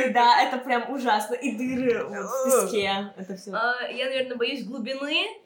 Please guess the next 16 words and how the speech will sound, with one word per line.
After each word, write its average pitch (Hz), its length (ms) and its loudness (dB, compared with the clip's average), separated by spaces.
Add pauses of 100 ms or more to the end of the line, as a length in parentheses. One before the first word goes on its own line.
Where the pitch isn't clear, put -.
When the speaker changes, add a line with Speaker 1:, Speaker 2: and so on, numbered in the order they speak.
(200)
Speaker 3:
очень-очень 262 420 -8
сильно, 254 560 -4
потому 240 320 -8
что 262 160 -8 (580)
просто 311 220 0
какая-то 320 220 2
неизвестная 311 500 4
пропасть 330 400 2
с - 60 -12
водой, 370 580 4 (420)
и 311 140 2
кто 359 120 2
там 349 340 6
тоже 320 240 2
неизвестно. 294 760 4 (420)
И, 302 360 0